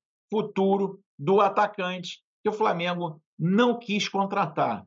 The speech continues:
né? Preferiu não contratar. Então, é, é, o que vai acontecer, o que vai acontecer é que o Anthony Marcial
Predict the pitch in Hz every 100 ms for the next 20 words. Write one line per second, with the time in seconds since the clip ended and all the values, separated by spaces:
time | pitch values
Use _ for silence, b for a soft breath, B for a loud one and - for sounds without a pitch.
0 | - 135 165 - 190 - 180 165 190 180
1 | 180 185 185 - 185 - 160 170 - _
2 | _ - 165 156 165 170 175 156 - _
3 | 127 127 127 117 117 107 104 98 87 -
4 | - 101 98 170 160 208 160 175 165 -
5 | 180 185 196 - 165 170 170 - 160 156
6 | 165 151 156 156 160 156 170 160 147 143
7 | - _ _ _ _ _ _ _ _ 127
8 | 127 - 135 123 104 - _ _ _ _
9 | 175 196 180 190 185 175 160 156 151 -
10 | 196 151 139 143